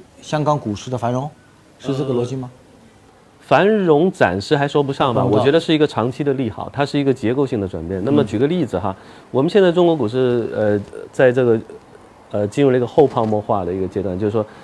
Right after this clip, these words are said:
Speaker 2: 开始逐渐地消化这个泡沫。那么这个时候呢，我们看到我们中国股市的成交量呢，从，呃，一五年最高点哈，两万多亿呢，现在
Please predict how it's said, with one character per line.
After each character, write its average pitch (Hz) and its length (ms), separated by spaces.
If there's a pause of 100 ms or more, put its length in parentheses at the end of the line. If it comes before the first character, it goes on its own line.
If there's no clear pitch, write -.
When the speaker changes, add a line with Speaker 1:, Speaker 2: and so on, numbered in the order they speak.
(120)
Speaker 2:
开 131 200
始 113 100
逐 98 180
渐 120 220
地 104 80
消 120 260
化 110 240
这 101 120
个 95 80
泡 104 180
沫。 98 220 (420)
那 160 80
么 175 60
这 233 100
个 185 80
时 151 120
候 151 120
呢， 143 100
我 113 80
们 101 140
看 127 160
到 117 100
我 104 60
们 107 80
中 147 140
国 147 80
股 110 120
市 95 140
的 110 100
成 104 220
交 117 120
量 107 140
呢， 101 120
从， 113 280 (440)
呃， 98 160
一 131 160
五 123 160
年 95 260
最 123 140
高 113 200
点 87 160
哈， 90 100
两 90 180
万 101 180
多 101 140
亿 101 140
呢， 95 100
现 104 160
在 98 80